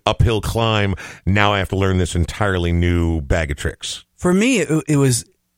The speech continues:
Speaker 2: it was different. I mean, I just, I approached the guitar more from sort of, um, just exploring. May-, may-, maybe neighbor, neighbor guys that were a little older that knew guitar, they'd show me a little riff or, or a chord. Whereas piano is just the opposite. You study with a teacher and you need to read,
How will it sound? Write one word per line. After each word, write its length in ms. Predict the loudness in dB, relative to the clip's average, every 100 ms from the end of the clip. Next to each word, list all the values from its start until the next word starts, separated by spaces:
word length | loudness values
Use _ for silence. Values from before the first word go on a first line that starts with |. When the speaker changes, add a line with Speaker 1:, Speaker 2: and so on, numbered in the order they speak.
| _ _ _ _ _ _ -4
Speaker 2:
it 120 | 0
was 320 | 0 0 0
different. 480 | 0 0 -2 -4 -2
I 60 |
mean, 160 | 2 2
I 60 | 2
just, 200 | 0 0
I 100 | 0
approached 380 | 2 0 0
the 100 | -2
guitar 360 | -2 0 2 2
more 300 | 2 2 0
from 240 | 0 0
sort 260 | 0 2 2
of, 180 | 2 2
um, 380 | 2 2 0 -4 _ _ _ _ _ _ _ _ _ _ _ _ -2
just 240 | -2 0
exploring. 800 | -2 -2 0 2 2 0 -4 -2
May-, 140 | 0 2
may-, 140 | 2
maybe 160 | 2 2
neighbor, 380 | 4 4 2 -2 -2
neighbor 280 | 0 2 0
guys 440 | -2 0 2 2
that 60 | 2
were 60 |
a 40 | 0
little 160 | 0
older 220 | 2 2 2
that 120 | 2
knew 100 | 2
guitar, 300 | 0 0 0
they'd 120 | 0
show 180 | 0 0
me 140 | 2 0
a 40 |
little 220 | 0 -2
riff 280 | -2 -2 -2
or, 120 | -4
or 180 | -2 -2
a 60 | -2
chord. 460 | -4 -2 0 -2 -4 _ _ _ -4
Whereas 200 | -2 0
piano 420 | 2 2 4 2
is 140 | 0 -2
just 200 | -4 -2
the 100 | -2
opposite. 420 | -2 -4 -10 -8
You 80 | -6
study 400 | -4 -2 -2 -2
with 220 | -4 -6
a 140 | -8 -8
teacher 400 | -6 -6 -4 -4
and 100 | -2
you 100 | 0
need 180 | 0 0
to 100 | -2
read, 400 | -2 0 -2